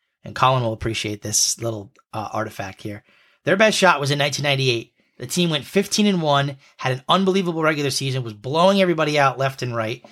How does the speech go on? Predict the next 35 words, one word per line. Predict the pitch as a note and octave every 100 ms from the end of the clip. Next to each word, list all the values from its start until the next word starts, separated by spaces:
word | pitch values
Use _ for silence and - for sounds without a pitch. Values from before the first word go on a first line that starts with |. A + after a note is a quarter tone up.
| - _
had | - A2+
two | F#3+ F#3
of |
the | D3
best | B2 D#3+ F3
receivers | E3+ - E3+ D#3+ D3+
in | C3+
Chris | - D3
Carter | - C#3 C#3 C3
and | A#2
Randy | A2
Moss. | A2+ D#3+ D#3+ D3+ - - -
They | A#2
had, | A2 G#2+ -
um, | A#2+ A2+ G#2+ G2+ G#2+ _ - -
Randall | C#3 D3
Cunningham | C#3 D#3+ D#3+ D#3
as | C3+
their | A2+
quarterback. | - D#3 D#3+ D#3+
They | C3
looked | D#3+ C#3
like | B2
an |
unstoppable | G#2 G#2+ - F3 E3+ D3+
beast. | C#3+ A3+ F#3 - _ _ _ _
They | B2+
go | E3+
to | D3+
the | C3+ -
N | E3+
F | G3
C | - D3
Championship | E3+ F#3 F#3+ F#3 F3+ -
game, | E3+ E3+ D#3+